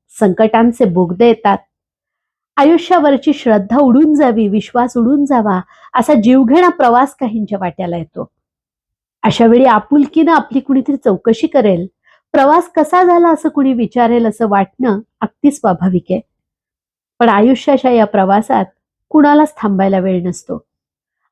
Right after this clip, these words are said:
असा प्रश्न विचारणारही कुणी नसतं, कारण हा प्रवास आपण हौसेनं केलेला नसतो, तर तो एक अपरिहार्य स्वीकार असतो. अशा वेळी वेळ मिळाला आणि इच्छा असली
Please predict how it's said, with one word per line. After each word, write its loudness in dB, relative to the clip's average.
असा 0
प्रश्न 0
विचारणारही 2
कुणी 0
नसतं, -4
कारण 0
हा 0
प्रवास 0
आपण 0
हौसेनं 0
केलेला 2
नसतो, 0
तर 2
तो -2
एक 2
अपरिहार्य 0
स्वीकार -2
असतो. -2
अशा 0
वेळी 2
वेळ 2
मिळाला 2
आणि 2
इच्छा -4
असली -2